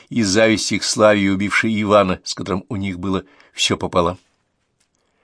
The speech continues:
За это Иван выпросил у Бога, чтобы последний в роду Петро был такой злодей, какого еще не бывало на свете, чтобы он, Иван,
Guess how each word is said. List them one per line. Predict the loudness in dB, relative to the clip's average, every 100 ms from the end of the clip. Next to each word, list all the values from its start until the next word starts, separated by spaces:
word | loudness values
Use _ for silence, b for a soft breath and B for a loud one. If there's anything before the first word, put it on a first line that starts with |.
| _ -6
За | 0
это | 2 2 0
Иван | 4 4 6
выпросил | 2 2 0 0 0
у | 0
Бога, | 2 0 0
чтобы | -2 -2 -2 b b b b _
последний | -2 -2 2 2 2 2
в |
роду | 2 2 0
Петро | -2 0 0 2
был | 0 -4
такой | -4 -2 -2
злодей, | 0 0 0 -4
какого | -6 -6 -4
еще | -2 -4
не | -4
бывало | -2 4 4 4
на | -2
свете, | -6 -8 -8 -14 _ _ _ _ -18
чтобы | -4 -4 0
он, | 4 4 6 4
Иван, | 6 4